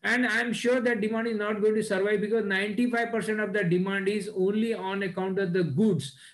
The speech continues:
which is not liable for service tax. But unfortunately, the concerned person has not given the submissions properly in the adjudication.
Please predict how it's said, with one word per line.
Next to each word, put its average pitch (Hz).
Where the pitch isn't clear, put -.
which 165
is 214
not 196
liable 185
for 196
service 170
tax. 123
But 170
unfortunately, 190
the 139
concerned 165
person 170
has 170
not 185
given 160
the 156
submissions 160
properly 139
in 127
the 120
adjudication. 107